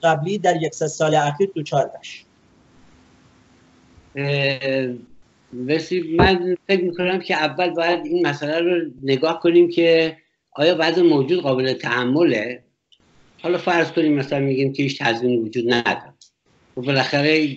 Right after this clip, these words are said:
Speaker 2: این مردمی هستن که از این اوضاع ناراضی‌ان، به شدت رنج می‌برن، براشون قابل تحمل نیست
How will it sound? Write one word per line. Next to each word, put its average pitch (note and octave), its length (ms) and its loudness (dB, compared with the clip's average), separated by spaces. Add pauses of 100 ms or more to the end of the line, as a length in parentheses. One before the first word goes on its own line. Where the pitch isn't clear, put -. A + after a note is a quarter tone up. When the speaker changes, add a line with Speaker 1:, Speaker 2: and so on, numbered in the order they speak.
(100)
Speaker 2:
این C#3+ 280 0
مردمی C3+ 680 2
هستن D3+ 580 -2
که C#3+ 140 -6
از B2+ 160 -4
این D3+ 240 -2
اوضاع C3 440 -4
ناراضی‌ان، C3+ 720 0 (1000)
به C#3 80 2
شدت C#3 520 0
رنج C#3 420 0
می‌برن، D#3+ 600 0 (440)
براشون C3+ 400 -2
قابل B2+ 280 -2
تحمل B2+ 560 -2
نیست C#3+ 640 2